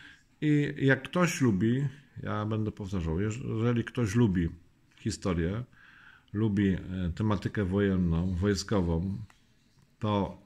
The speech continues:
serdecznie taką książkę polecam. Gdyż to jest historyczna książka z taką nutką, nutką, znaczy <laughs> dużą nutką fantazji, bo wiadomo, to jest cała historia zmyślona.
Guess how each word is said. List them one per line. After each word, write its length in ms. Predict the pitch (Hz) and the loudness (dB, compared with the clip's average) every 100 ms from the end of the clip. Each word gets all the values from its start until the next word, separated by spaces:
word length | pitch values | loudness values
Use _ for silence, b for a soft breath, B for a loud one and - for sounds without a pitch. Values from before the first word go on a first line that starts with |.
| - | -18
serdecznie 640 | - - 160 143 143 139 117 | -6 0 2 4 2 0 -2
taką 320 | 101 101 98 | -2 -4 -6
książkę 540 | - 92 90 - 87 87 - | -4 -4 -4 -6 -8 -8 -4
polecam. 480 | 82 73 - - - - B B B B | -4 -4 -8 -16 -16 -20 B B B B
Gdyż 160 | 120 - | -2 2
to 100 | 127 | 4
jest 360 | 117 - - - | 4 0 -8 -12
historyczna 960 | - - 170 - 135 123 123 - 123 | -4 2 2 4 4 6 4 2 -2
książka 600 | 113 135 143 - 220 220 | -2 -2 -4 -6 -8 -6
z 260 | 180 - - | -6 -8 -8
taką 300 | 254 190 170 | -8 -4 0
nutką, 560 | 151 165 165 139 123 113 - _ _ _ _ _ _ - - | 4 4 4 2 0 -2 -8 _ _ _ _ _ _ -16 -2
nutką, 560 | 123 120 - 104 98 90 - B B B B B B | 2 2 2 0 0 -2 -8 B B B B B B
znaczy 280 | - - 107 - | -6 -2 0 4
<laughs> 260 | 123 90 110 | 4 4 6
dużą 200 | 151 117 | 6 6
nutką 420 | 107 120 - 104 | 4 0 0 -2
fantazji, 600 | 95 101 95 117 110 117 | 0 0 2 2 2 0
bo 160 | 92 92 | -2 0
wiadomo, 300 | 98 104 98 | 0 0 -2
to 100 | 98 | -2
jest 140 | 95 | -2
cała 280 | 117 92 80 | 0 2 0
historia 440 | - - 110 98 | -4 -8 -2 0
zmyślona. 600 | 85 92 85 87 80 123 | 2 0 0 0 0 -2